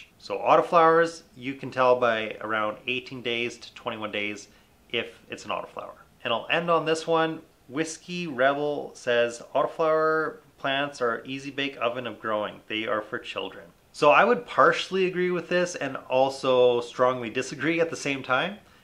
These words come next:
because autoflowers will test you. I've always said that autoflowers can be grown by pretty much anyone with any kind of setup. You could put an autoflower by a windowsill and technically you will grow a bud.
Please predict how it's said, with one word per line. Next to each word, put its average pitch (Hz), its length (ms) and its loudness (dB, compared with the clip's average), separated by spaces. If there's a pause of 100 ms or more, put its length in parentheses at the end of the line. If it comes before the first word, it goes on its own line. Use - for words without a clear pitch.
(160)
because 113 320 -8 (140)
autoflowers 131 1000 4 (320)
will 123 240 4
test - 500 -2
you. 101 120 -20 (180)
I've 117 100 -4
always 143 220 0
said 117 320 0
that 107 140 -2
autoflowers 117 600 2
can - 80 -14
be 107 80 -12
grown 104 300 -4
by 104 100 -2
pretty 123 520 -8
much 123 260 0
anyone 98 320 -12 (420)
with 110 260 -8 (100)
any 127 260 -2
kind 123 180 -2
of 117 60 -4
setup. - 400 -4
You 123 100 -8
could 160 240 -6
put - 240 -4
an 113 100 -8
autoflower 135 600 0
by 101 140 0
a 95 60 -6
windowsill 151 760 -2 (300)
and 104 180 -12
technically 151 800 -4
you 120 180 -14
will 131 260 -6
grow 113 520 -2 (460)
a 123 40 -2
bud. 160 360 2